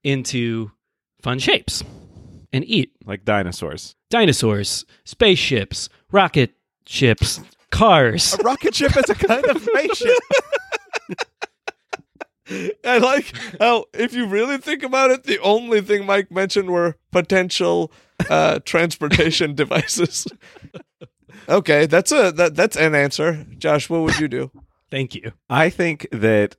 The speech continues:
Speaker 2: uh, I would still just offer tofu. Like, my menu wouldn't change, but I would have different business practices where I would say
Speaker 1: <laughs> Ethical tofu.
Speaker 3: <laughs> Instead of tofu, I'm gonna keep tofu in there. <laughs>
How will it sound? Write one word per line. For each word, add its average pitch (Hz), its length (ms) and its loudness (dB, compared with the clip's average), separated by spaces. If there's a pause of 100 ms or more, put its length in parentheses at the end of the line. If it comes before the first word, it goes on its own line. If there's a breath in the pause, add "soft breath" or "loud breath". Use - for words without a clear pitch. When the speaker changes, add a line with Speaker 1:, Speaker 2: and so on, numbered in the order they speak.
Speaker 2:
uh, 95 680 2
I 123 80 2
would 131 100 2
still 190 200 0
just 110 220 -6
offer 98 300 2
tofu. 110 440 0
Like, 98 200 0
my 92 120 -4
menu 107 440 -2
wouldn't 180 300 -2
change, 180 360 -2
but 104 100 -2
I 107 80 4
would 104 120 4
have 95 160 2
different 107 320 -4 (100)
business 120 360 0
practices - 760 -8 (400 loud breath)
where 98 560 4 (440)
I 113 140 2
would 147 220 0
say 110 380 2
Speaker 1:
<laughs> - 0 -
Ethical - 480 2
tofu. - 500 -10 (380)
Speaker 3:
<laughs> - 440 -12
Instead 294 600 2
of 202 160 2
tofu, 208 500 2 (100)
I'm 247 140 2
gonna 302 200 -2
keep 233 300 0
tofu 190 480 2
in 160 160 -6
there. 147 300 -6
<laughs> - 40 -4